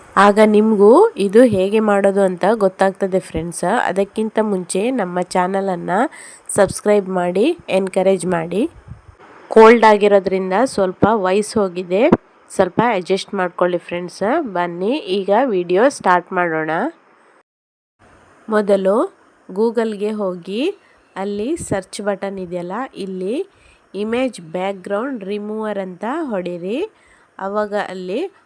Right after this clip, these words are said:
ಆಪ್ಷನ್ ಬರ್ತದೆ ನೋಡಿ, ಫಸ್ಟ್ ಒನ್, ಅದನ್ನು ಕ್ಲಿಕ್ ಮಾಡಿ. ಇಲ್ಲಿ ಫಸ್ಟ್ ಒನ್ ರಿಮೂವರ್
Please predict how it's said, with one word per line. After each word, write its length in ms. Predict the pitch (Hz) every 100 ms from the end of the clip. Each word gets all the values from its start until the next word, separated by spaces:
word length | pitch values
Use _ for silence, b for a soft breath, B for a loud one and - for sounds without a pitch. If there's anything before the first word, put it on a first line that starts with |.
| _ -
ಆಪ್ಷನ್ 500 | 294 294 - 226 220
ಬರ್ತದೆ 440 | 196 185 - 180 180
ನೋಡಿ, 300 | 175 175 220 359
ಫಸ್ಟ್ 440 | - 196 196 - 214
ಒನ್, 220 | 196 180 185 214 392 427 b b b b _
ಅದನ್ನು 520 | - 185 196 202 196 294 403
ಕ್ಲಿಕ್ 360 | 233 196 190 202
ಮಾಡಿ. 400 | 196 180 175 233 349 -
ಇಲ್ಲಿ 280 | 202 202 285 -
ಫಸ್ಟ್ 460 | 208 202 - - 226
ಒನ್ 220 | 208 190 190 277 403 b b b
ರಿಮೂವರ್ 580 | 196 214 226 254 285 415